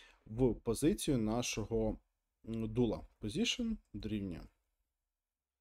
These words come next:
shoot point. Position. І ми хочемо, а, запустити нашу кулю. А, запустити нашу кулю ми хочемо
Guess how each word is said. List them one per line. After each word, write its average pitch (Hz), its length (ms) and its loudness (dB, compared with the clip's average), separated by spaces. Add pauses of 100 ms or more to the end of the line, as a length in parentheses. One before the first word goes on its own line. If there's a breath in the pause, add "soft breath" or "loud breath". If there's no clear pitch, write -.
(380)
shoot - 200 -8 (120)
point. 247 360 2 (1600)
Position. 131 420 -2 (560 loud breath)
І 277 380 6
ми 185 320 4
хочемо, 127 1000 6
а, 113 260 4
запустити 120 600 0
нашу 85 340 -8
кулю. 80 360 -8 (420 loud breath)
А, 104 240 0
запустити 208 600 0
нашу 151 360 2
кулю 196 340 2
ми 131 260 4
хочемо 113 840 0